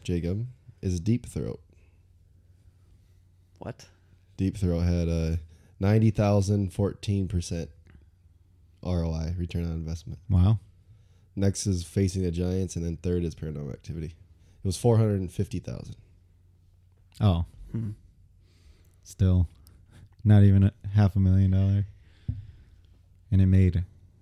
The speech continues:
Speaker 3: like, a couple hundred million, <laughs> probably,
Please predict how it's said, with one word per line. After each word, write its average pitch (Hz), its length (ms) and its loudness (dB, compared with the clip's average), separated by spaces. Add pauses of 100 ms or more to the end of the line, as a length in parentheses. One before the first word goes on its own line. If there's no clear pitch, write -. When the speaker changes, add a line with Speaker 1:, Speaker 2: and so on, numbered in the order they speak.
Speaker 3:
like, 90 120 -2 (280)
a - 840 -20
couple 90 240 0
hundred 92 320 2
million, 101 460 2 (300)
<laughs> - 280 -20
probably, 110 540 -2